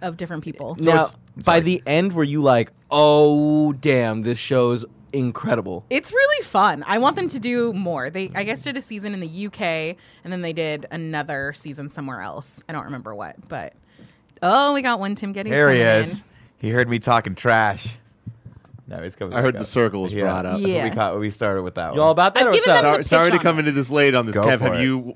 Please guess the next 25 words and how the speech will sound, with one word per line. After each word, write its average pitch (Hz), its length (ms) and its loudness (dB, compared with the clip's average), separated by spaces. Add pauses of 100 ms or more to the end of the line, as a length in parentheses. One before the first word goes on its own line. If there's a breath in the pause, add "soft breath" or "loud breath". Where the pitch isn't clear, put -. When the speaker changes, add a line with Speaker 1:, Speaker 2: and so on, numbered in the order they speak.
Speaker 4:
started 131 300 -2
watching 127 300 -2
this 135 180 -10
at 147 40 -4
all? 147 220 -4 (260)
Speaker 3:
I 165 120 2
haven't. 165 500 0
My 131 140 -10
sister 160 340 -10
Carol 220 460 2
recommended 139 500 -2
it - 40 -20
to 151 60 -6
me, 139 160 -4
and 156 200 -4
just 214 240 -2
Speaker 4:
Yeah. 233 80 6
Speaker 3:
on 226 80 2
that, 220 100 6
I 190 60 4
was 185 80 0
like, 196 160 0
"Mm, 233 240 -8
maybe 214 180 2
not." 160 260 0